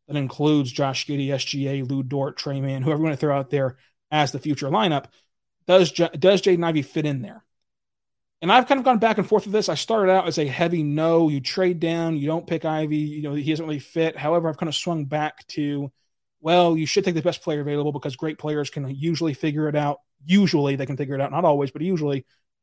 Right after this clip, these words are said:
good players, great players can figure it out when they're all put together.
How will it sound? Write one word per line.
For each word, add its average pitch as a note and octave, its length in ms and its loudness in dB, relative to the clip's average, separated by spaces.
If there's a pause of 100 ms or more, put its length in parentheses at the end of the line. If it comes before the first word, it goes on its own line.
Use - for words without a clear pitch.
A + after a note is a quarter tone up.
(100)
good F3 160 4
players, D3+ 340 2
great D#3 220 0
players C#3+ 240 -4
can C#3 120 -12
figure C#3 260 -4
it C3+ 60 -2
out C3+ 220 0 (340)
when D3 160 -4
they're C#3+ 140 0
all C3+ 100 0
put C3+ 200 -10
together. F#3 420 2